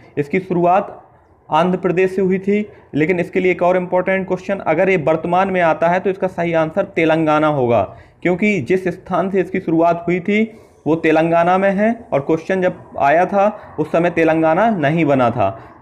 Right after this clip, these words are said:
तब उस क्वेश्चन के अनुसार आंसर था आंध्र प्रदेश, लेकिन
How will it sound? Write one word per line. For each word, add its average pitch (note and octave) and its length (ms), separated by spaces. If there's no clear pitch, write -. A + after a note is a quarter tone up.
तब - 420
उस F#3+ 240
क्वेश्चन F#3 340
के E3+ 80
अनुसार E3 460
आंसर D3 420
था G#3 120
आंध्र D#3+ 400
प्रदेश, C3+ 460
लेकिन C#3+ 220